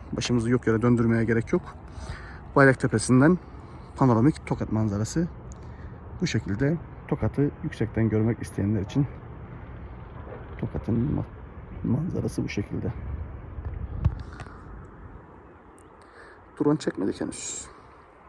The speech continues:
Çekersek atarız bir ara. Zaten çok birikti. Tokat videoları da çok birikti. Kapadokya'da çektiğimiz videolar da çok fazlaca birikti.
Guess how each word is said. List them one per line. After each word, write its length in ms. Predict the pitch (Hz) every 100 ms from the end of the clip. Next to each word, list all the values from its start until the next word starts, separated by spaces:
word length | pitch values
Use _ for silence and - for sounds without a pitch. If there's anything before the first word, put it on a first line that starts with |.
| - - - - - - - - - - - -
Çekersek 420 | - - - 117
atarız 360 | - 113 - -
bir 60 |
ara. 220 | - - - - -
Zaten 240 | - -
çok 240 | - - -
birikti. 240 | 92 -
Tokat 320 | - 113 120
videoları 260 | 117 117 113
da 40 |
çok 240 | 110 - -
birikti. 300 | 101 - 139 - - - -
Kapadokya'da 540 | - - 202 170 180 160
çektiğimiz 420 | 160 - 160 139
videolar 280 | 131 156 113
da 60 |
çok 180 | - 127
fazlaca 360 | 120 113 120 110
birikti. 340 | 127 - 170